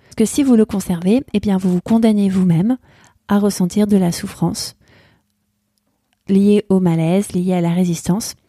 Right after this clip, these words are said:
de la réalité telle qu'elle est, à savoir que ce collègue-là, eh bien oui, parle beaucoup, eh bien oui, est très terre à terre, eh bien oui, ne se tait jamais. Quant aux manuels que vous avez pour vous-même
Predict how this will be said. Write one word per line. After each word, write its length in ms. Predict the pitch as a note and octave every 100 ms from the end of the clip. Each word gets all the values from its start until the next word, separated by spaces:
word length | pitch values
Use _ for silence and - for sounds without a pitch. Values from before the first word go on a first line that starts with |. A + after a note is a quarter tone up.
| _ _ _ G#3
de 100 | G3+
la 180 | G3+ F3
réalité 320 | E3 E3 G#3
telle 180 | - -
qu'elle 160 | C#3+
est, 140 | D3 A3+ _ F#3+
à 80 |
savoir 380 | F3+ F3+ F3+ G3
que 100 | G3
ce 140 | - G#3+
collègue-là, 560 | G3 F3 D#3+ D3 A3 - _ -
eh 80 |
bien 140 | G3 F3+
oui, 160 | F3
parle 280 | - F#3+ F#3
beaucoup, 340 | E3 - F#3 G#3 _ -
eh 80 | G#3
bien 180 | G3+ F3
oui, 200 | F3+ - - - -
est 100 | -
très 140 | A3
terre 180 | G3+ F3
à 60 |
terre, 360 | E3 E3 F#3+ - _ - _ -
eh 100 | G3+
bien 180 | F#3
oui, 240 | E3 F#3 A#3 _ -
ne 120 | F#3
se 140 | F3+ F3
tait 180 | G3+
jamais. 360 | G3 E3 C#3 - _ _ _
Quant 80 | - -
aux 80 | A#3+
manuels 480 | A#3 A3+ A#3 B3+ -
que 120 | G#3+
vous 200 | G3 G3+
avez 220 | G3 G#3+
pour 180 | - F#3+
vous-même 400 | F#3 G3 G3+